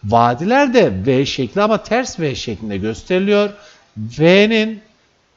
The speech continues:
kapalı kısmı suyun kaynak yönünü, açık kısmı ise suyun akış yönünü göstermiş oluyor arkadaşlar. Bir akarsuyun bulunduğu yerde mutlaka vadi vardır diyoruz.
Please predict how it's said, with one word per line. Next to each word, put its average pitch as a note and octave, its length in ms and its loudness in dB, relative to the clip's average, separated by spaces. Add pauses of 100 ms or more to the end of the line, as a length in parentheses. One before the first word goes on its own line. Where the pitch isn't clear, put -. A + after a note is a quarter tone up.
kapalı A3 560 -2
kısmı - 600 -4 (320)
suyun G#3+ 640 0 (100)
kaynak B2 600 -2
yönünü, A3 440 0 (460)
açık G3 360 -8
kısmı G3+ 300 -6
ise F3 200 -8
suyun G3+ 440 -2 (260)
akış G#3 380 -4
yönünü C#3+ 300 0
göstermiş G2+ 600 -6
oluyor F2+ 260 -8 (280)
arkadaşlar. F#2+ 600 -8 (400)
Bir A#3 80 -6
akarsuyun A3 500 0
bulunduğu G3+ 280 -2
yerde D#3 220 -2
mutlaka G#3 640 -2 (280)
vadi D3 500 0
vardır C3+ 480 2
diyoruz. G2+ 300 -4